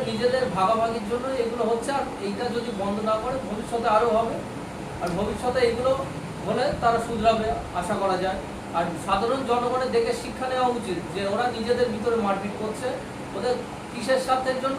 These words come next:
টাকার জন্য বা কাটমানির জন্য। সাধারণ মানুষ আশা করি বুঝে গেছে ওদের পাশে নেই আর, সেই কারণের জন্য ওরা ইচ্ছাকৃতভাবে দলবদ্ধ হয়ে সাধারণ মানুষকে আটকানোর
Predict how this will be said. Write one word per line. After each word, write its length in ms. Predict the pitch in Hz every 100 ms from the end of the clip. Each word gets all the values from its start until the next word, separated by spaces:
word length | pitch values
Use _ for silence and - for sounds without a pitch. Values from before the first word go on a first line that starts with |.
| 320
টাকার 300 | 233 214 208 202
জন্য 200 | 226 233 285 - - - -
বা 80 | 190 208
কাটমানির 420 | 214 208 233 220
জন্য। 140 | 185 160 147
সাধারণ 320 | 196 233 233 220
মানুষ 280 | 220 240 - - - - 185
আশা 180 | 185
করি 180 | 240 254
বুঝে 300 | 220 240 254
গেছে 260 | 254 262 311 330 - - -
ওদের 220 | 180 240 226
পাশে 260 | 214 202 220
নেই 240 | 208 233
আর, 160 | 262 302 285 - - - -
সেই 140 | 240 262
কারণের 240 | 269 269
জন্য 120 | 269 277
ওরা 160 | 269
ইচ্ছাকৃতভাবে 800 | 226 - 262 262 262 262 262 269 294 208
দলবদ্ধ 420 | 214 220 233 226
হয়ে 280 | 247 233 285 - - - - - -
সাধারণ 320 | 202 240 254
মানুষকে 360 | 247 247 254 262
আটকানোর 440 | 226 220 233 233